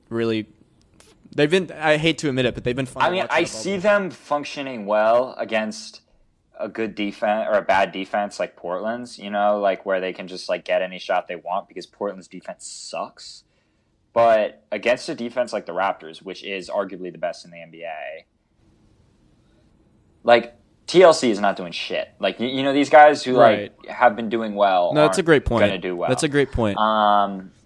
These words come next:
Speaker 2: so I, yeah, I, I think this is a clean sweep
Speaker 1: But there's
Speaker 2: for
Speaker 1: also a
Speaker 2: Soccer
Speaker 1: world
Speaker 2: League.
Speaker 1: where I could see, like, LeVert going for forty one night,
Speaker 2: Yeah,
Speaker 1: and it's,
Speaker 2: but
Speaker 1: like,
Speaker 2: I don't,
Speaker 1: three oh,
Speaker 2: uh,
Speaker 1: and, you know, maybe,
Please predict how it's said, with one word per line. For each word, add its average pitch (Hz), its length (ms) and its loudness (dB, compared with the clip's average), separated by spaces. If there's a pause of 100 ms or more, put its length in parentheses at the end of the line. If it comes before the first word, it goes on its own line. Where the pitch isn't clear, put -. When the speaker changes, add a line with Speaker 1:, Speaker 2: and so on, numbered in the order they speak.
Speaker 2:
so - 240 2
I, 101 120 8
yeah, 87 200 0
I, 87 320 0
I 98 60 0
think 92 240 -10
this 87 200 -10
is 78 120 -16
a - 60 -16
clean - 260 -18
sweep - 80 -14
Speaker 1:
But 151 100 -2
there's 175 120 2
Speaker 2:
for 190 60 6
Speaker 1:
also 180 220 4
a - 40 2
Speaker 2:
Soccer 143 80 -2
Speaker 1:
world 135 180 4
Speaker 2:
League. 123 80 -2
Speaker 1:
where 123 120 0
I 120 100 2
could 123 160 -8
see, 127 180 -2
like, 117 180 -2
LeVert 110 360 -4
going 101 200 -8
for 104 140 -14
forty 104 460 -8
one 104 220 -8
night, 107 340 -6
Speaker 2:
Yeah, 180 260 6
Speaker 1:
and 170 80 8
it's, - 120 2
Speaker 2:
but 143 80 6
Speaker 1:
like, 131 100 6
Speaker 2:
I - 20 6
don't, 117 100 4
Speaker 1:
three 139 180 4
oh, 120 360 4
Speaker 2:
uh, - 20 0
Speaker 1:
and, 113 240 -6 (120)
you 120 140 -6
know, 110 440 -4
maybe, 117 540 -6